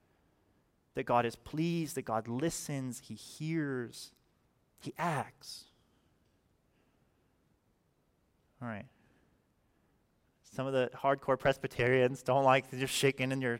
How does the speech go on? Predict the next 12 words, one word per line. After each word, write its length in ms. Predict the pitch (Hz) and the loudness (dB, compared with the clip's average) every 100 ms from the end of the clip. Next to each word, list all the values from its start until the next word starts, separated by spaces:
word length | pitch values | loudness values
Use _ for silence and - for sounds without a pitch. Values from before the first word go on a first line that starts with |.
| - | -6
your 240 | 135 127 | -6 -4
little 220 | 127 135 | 0 0
metal 220 | 135 135 127 | 2 2 2
chairs. 340 | 143 131 131 - - - | 2 0 0 -8 -14 -6
Uh, 240 | 147 135 127 - - - - | 0 2 2 -2 -12 -10 0
not 160 | 131 | 0
'cause 160 | 131 123 | 2 -2
you're 80 | 123 | 2
cold, 420 | 131 120 120 120 | 6 6 4 0
but 140 | - | -8
'cause 180 | 127 117 | -8 -10
you're, 140 | 120 | -10